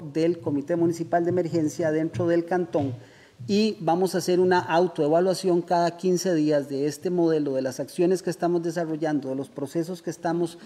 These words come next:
teniendo con las instituciones, con la comunidad y con la empresa privada, para tratar de generar procesos de mejora continua a lo interno del cantón que nos permita eventualmente,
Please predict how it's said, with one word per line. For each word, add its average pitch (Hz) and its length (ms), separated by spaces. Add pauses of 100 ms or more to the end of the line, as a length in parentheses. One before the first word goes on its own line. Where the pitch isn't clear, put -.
(300)
teniendo 175 580
con 156 220
las 170 180
instituciones, 175 800
con 175 200
la 180 100
comunidad 170 600
y 135 80
con 165 220
la 180 60
empresa 175 420
privada, 156 460 (420)
para 208 280
tratar 190 340
de 196 80
generar 170 420
procesos 170 520
de 160 80
mejora 151 380
continua 156 680 (260)
a 139 100
lo 139 80
interno 165 440
del 165 160
cantón 156 500 (140)
que 180 120
nos 185 200
permita 175 600 (360)
eventualmente, 175 1200